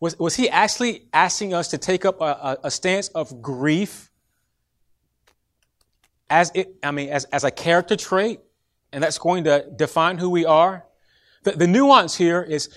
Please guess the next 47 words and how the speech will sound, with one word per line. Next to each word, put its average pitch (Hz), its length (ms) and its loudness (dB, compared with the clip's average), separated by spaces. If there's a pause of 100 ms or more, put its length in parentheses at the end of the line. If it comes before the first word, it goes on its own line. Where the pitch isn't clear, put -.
(220)
Jesus 208 420 0
wanted 208 380 2
us 180 240 2
to, 165 160 0
to 185 140 0
not 180 240 4
be 175 100 0
happy. 175 460 2 (120)
He 175 140 -2
wants 208 180 0
us, 196 140 -2
he 185 140 -4
wants 220 160 0
us - 60 -14
to 180 60 -4
see 220 200 -2
what 180 180 2
he 170 80 0
sees 185 320 -4
when 170 80 -4
he 160 80 -4
sees 170 300 -6
the 165 100 -4
world. 135 440 0 (380)
And 151 140 -2
that 180 160 2
should, 170 340 -4 (460)
that 185 160 0
should 202 140 -2
address 165 400 0
our 139 160 -4
character. 165 600 -2 (440)
And 156 100 -2
what 180 140 2
Jesus 202 420 0
sees 196 420 -2 (120)
when 170 120 -4
he 170 60 -2
sees 190 380 -2
our 175 240 4
world 127 520 0 (480)
as 156 200 2
God 165 480 4
is 147 260 -2 (260)
a 151 120 4
world 170 340 6
that's, 165 160 0